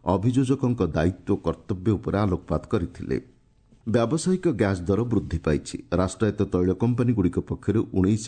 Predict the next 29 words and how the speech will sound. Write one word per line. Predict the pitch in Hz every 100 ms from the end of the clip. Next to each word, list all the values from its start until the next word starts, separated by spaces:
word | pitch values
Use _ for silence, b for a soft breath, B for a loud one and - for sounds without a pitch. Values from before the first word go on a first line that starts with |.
| 117
କିଲୋଗ୍ରାମ | 92 87 87 92 87
ସିଲିଣ୍ଡର | 87 85 101 104
ପିଛା | - 85 - 76
ଦର | 85 85
ବାଉନ | 80 78 90 95
ଟଙ୍କା | 104 104 127
ଏବଂ | 95 87 85
ପାଞ୍ଚ | 80 80 113 107
କିଲୋଗ୍ରାମ | 104 101 87
ସିଲିଣ୍ଡର | 82 85 85 107 104
ପିଛା | 107 - 71 B B B -
ବାର | 78 85 110
ଟଙ୍କା | 127 117 107
ପଚାଶ | 82 87 90
ପଇସା | - 87 -
ବୃଦ୍ଧି | 104 87 80 85
କରାଯାଇଛି। | 85 82 71 69 65 - - B B -
ବର୍ଦ୍ଧିତ | 82 87 76 110 - 82 82
ଦର | 76 92 -
ଆଜିଠାରୁ | 82 78 98 - 85 92
ଲାଗୁ | 98 73 76
ହୋଇଛି। | 65 60 - - - _ _ B B B B B B B
ଉତ୍ତମ | 117 - 175 160
ସ୍ୱାସ୍ଥ୍ୟ, | 156 104 - - 127 131
ପୁଷ୍ଟିସାର | 98 - - 131 135 135 135
ଏବଂ | 90 90 82
ଜୀବିକା | 92 90 123 131
ଓ | 120
ଉନ୍ନତ | 92 92 90